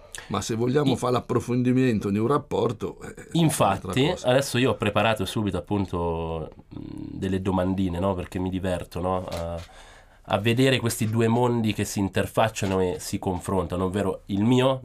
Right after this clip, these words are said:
Speaker 2: ovvero dei miei tempi, e il tuo, mister. E appunto la prima domanda che ho preparato è, è come si viveva, appunto, la differenza fra, come l'ho definita io, l'online e l'offline. Cioè io vivo adesso con la,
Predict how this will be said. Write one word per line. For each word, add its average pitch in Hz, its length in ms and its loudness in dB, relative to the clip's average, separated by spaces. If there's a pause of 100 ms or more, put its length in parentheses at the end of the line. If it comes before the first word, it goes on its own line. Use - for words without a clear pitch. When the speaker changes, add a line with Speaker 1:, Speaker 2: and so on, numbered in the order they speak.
Speaker 2:
ovvero 85 200 -8
dei 90 100 -4
miei 95 180 0
tempi, 98 520 0 (300)
e 87 40 -6
il 78 100 -8
tuo, 85 240 -4
mister. 80 460 -6 (280)
E - 80 -4
appunto 151 300 0
la 123 80 4
prima 135 160 2
domanda 143 300 2
che 117 40 2
ho 113 40 2
preparato 117 720 0 (420)
è, - 140 -6
è - 180 -10
come 160 220 2
si 143 120 2
viveva, 123 440 4
appunto, 90 1000 0
la 98 120 0
differenza 117 680 2
fra, 101 340 0
come 98 220 -4
l'ho 95 60 0
definita 101 420 0
io, 104 240 0
l'online 110 1000 2
e 95 100 -6
l'offline. 92 720 -2
Cioè 101 160 -4
io 123 140 2
vivo 110 520 0 (420)
adesso 98 600 -2
con 90 120 -8
la, 90 100 -4